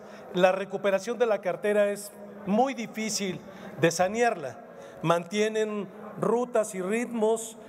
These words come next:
que se alargan y que hacen imposible, eh, capitalizar a la, a la pequeña empresa. ¿Qué estamos pidiendo? Que cuando una pequeña y mediana empresa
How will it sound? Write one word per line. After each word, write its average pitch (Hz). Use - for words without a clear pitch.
que 175
se 185
alargan 208
y 165
que 196
hacen 202
imposible, 202
eh, 165
capitalizar 180
a 151
la, 147
a -
la 160
pequeña 156
empresa. 135
¿Qué -
estamos 277
pidiendo? 175
Que 190
cuando 208
una 302
pequeña 240
y 214
mediana 202
empresa 202